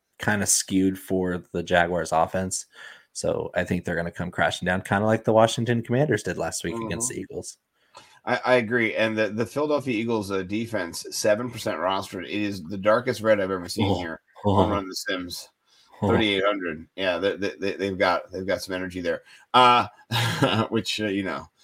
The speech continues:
Speaker 2: I understand why.
Speaker 1: Oh.
Speaker 2: Uh, let's talk about the next game, 'cause next game is gonna give me morning wood and afternoon wood and evening wood, all the wood. Uh, Buffalo visits Baltimore,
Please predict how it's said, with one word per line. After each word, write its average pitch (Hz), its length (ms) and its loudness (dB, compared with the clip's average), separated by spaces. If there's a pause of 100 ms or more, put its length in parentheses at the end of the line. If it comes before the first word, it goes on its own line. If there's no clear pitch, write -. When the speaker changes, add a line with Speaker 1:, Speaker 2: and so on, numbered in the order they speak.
(240)
Speaker 2:
I 101 140 2
understand 92 380 -2
why. 90 140 4
Speaker 1:
Oh. 98 280 6
Speaker 2:
Uh, 135 160 6
let's - 180 2
talk 240 240 6
about 202 220 6
the 151 60 2
next 123 280 2
game, 104 200 2
'cause 120 120 -2
next 156 220 0
game 120 220 4
is 107 120 0
gonna 110 180 2
give 104 200 0
me 104 120 0
morning 101 340 0
wood 98 220 4
and 87 140 -2
afternoon 87 440 -4
wood 87 160 -4
and 76 140 -8 (320)
evening 101 340 -2
wood, 95 140 2
all 127 160 6
the 120 80 8
wood. 82 160 2 (300)
Uh, 127 240 12 (120)
Buffalo 147 520 6
visits 127 380 4
Baltimore, 101 840 2